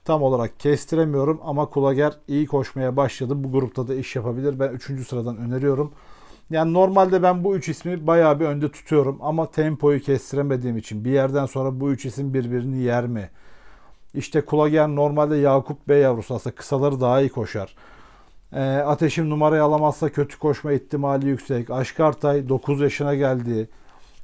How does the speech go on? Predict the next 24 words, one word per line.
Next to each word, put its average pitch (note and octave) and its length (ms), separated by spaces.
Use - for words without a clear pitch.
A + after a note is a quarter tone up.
Yani C#3+ 200
kötü D3 300
koşabilir B2+ 640
derken E3 420
yarışta E3 420
süratlenebilir D#3 920
diye C#3+ 260
ben D3+ 220
üç G3 220
tane C#3+ 220
de D#3 60
sprinter C#3 520
ismi D3 420
yazacağım B2+ 440
arkadaşlar. A2 640
Ben C3+ 160
çizgi B2+ 360
çekmiyorum. A#2+ 640
Güvenen B2 420
varsa A2+ 320
bu B2+ 120
üç A#2+ 120
isimle A#2 340
geçebilir. A2+ 540